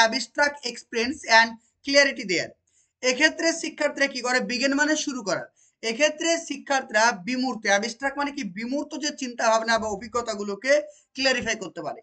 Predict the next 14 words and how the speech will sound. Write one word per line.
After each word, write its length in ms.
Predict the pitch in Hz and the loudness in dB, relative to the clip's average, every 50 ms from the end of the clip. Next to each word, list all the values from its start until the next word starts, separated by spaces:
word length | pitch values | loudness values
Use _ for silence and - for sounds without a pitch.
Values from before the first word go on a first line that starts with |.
| _ _ _ _ _ - | _ _ _ _ _ -2
এক্ষেত্রে 480 | 233 247 - 302 311 311 311 320 320 320 | -2 0 2 0 0 0 0 0 0 0
বিমূর্ত 480 | - 202 262 247 254 294 311 294 294 311 | 2 0 -4 -2 -2 -2 -2 -2 -4 -8
চিন্তা 320 | - - 277 254 - 269 | -6 -6 -6 -6 -2 -2
ভাবনাটা 440 | 240 233 233 226 226 226 254 294 311 | -2 -2 0 0 0 2 2 0 0
চলে 260 | - - 262 240 220 | -2 -2 -2 2 2
আসে। 280 | 190 165 160 - - - _ _ _ _ _ _ _ _ - _ _ _ _ _ _ _ _ - | 2 2 0 -2 -12 -20 _ _ _ _ _ _ _ _ -20 _ _ _ _ _ _ _ _ 2
And 360 | 226 247 277 277 294 - - - - | 6 6 6 6 4 0 -2 -4 -2
কি 80 | 294 | 0
বলছে 240 | 302 302 269 233 196 | 4 4 4 4 4
দেখো, 400 | 220 226 220 247 277 294 294 - - _ _ _ _ - | 2 0 2 4 2 2 2 0 -8 _ _ _ _ -2
"Clarify 480 | 269 294 302 311 330 311 - 320 311 311 | 4 4 6 6 6 4 6 6 6 6
their 240 | 240 294 294 294 269 247 247 | 6 4 4 4 4 2 -2
miscon-, 720 | 240 - - - 269 262 - 220 - - _ 226 208 220 | -4 -6 -2 0 0 0 0 -2 -10 -14 _ -8 -6 -6
misconception 840 | 254 254 - - - 240 226 220 220 - 269 277 269 - 311 302 | -6 -6 -8 -4 0 0 0 0 0 0 -2 -2 -2 -2 -2 -2